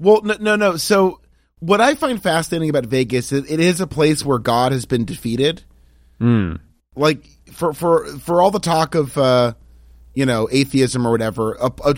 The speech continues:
Speaker 1: an actual place where God has died and left us is Vegas. Like, it is truly a, a, a place with no soul,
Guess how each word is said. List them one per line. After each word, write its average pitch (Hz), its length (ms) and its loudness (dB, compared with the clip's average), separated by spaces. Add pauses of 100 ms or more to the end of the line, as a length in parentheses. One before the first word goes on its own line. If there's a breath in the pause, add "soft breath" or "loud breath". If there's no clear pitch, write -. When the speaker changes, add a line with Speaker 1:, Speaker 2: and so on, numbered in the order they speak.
Speaker 1:
an 151 120 2
actual 170 380 0
place 147 380 0
where 127 100 -2
God 123 320 2
has 113 200 -6
died 123 440 0
and 107 160 -4
left 110 260 -4
us 143 280 0
is 127 260 0
Vegas. 113 460 -4
Like, 113 180 -4
it 135 80 4
is 143 320 2 (400 soft breath)
truly 165 520 2
a, 123 80 -2 (120)
a, 127 260 -4
a 127 40 2
place 131 340 -2
with 127 140 -6
no 117 440 0
soul, - 640 -6